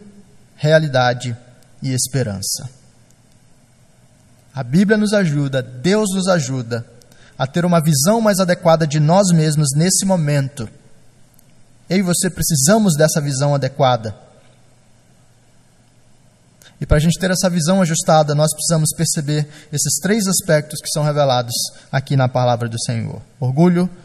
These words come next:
realidade e esperança. Vamos começar pelo primeiro tema,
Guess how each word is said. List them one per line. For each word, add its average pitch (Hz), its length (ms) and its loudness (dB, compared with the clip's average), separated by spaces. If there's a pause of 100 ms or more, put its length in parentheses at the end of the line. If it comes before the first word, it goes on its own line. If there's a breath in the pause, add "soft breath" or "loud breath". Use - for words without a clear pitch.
(200 loud breath)
realidade 120 680 0 (420)
e 127 140 -4
esperança. 117 640 -4 (260)
Vamos - 160 -16
começar 175 280 0
pelo 156 160 -6
primeiro 135 320 -6
tema, 123 320 -4